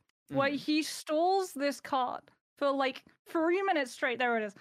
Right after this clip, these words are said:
Speaker 1: Versus Raspberry Racers, playoffs day one. He stalls on defense of point A for, like, three entire fights,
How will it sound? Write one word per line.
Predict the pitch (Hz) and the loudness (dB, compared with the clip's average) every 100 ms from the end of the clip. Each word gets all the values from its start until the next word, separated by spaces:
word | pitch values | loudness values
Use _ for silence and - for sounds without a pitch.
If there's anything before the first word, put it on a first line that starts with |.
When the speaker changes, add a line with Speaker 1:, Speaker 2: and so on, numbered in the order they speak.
| - - | -14 -2
Speaker 1:
Versus | 330 339 330 | -2 0 0
Raspberry | 277 285 339 277 | 2 2 2 0
Racers, | 247 240 285 311 | 0 0 -4 -2
playoffs | - 262 269 | -2 -2 0
day | 277 | -2
one. | 240 214 233 277 - - | 0 0 2 0 -4 -14
He | - 294 | -2 0
stalls | 392 - 330 285 349 415 466 - _ - | 0 -2 0 2 2 2 -2 -10 _ -4
on | 285 285 | 0 2
defense | 233 320 370 381 339 277 | 2 0 0 0 0 -2
of | 262 - | -4 -2
point | - 311 302 | -2 0 0
A | 240 247 240 | -2 -2 -4
for, | 247 | -4
like, | 240 - | -6 -8
three | - 285 339 | -2 0 2
entire | 359 320 254 262 262 | 2 2 2 2 2
fights, | 240 226 226 254 | 0 0 -2 -4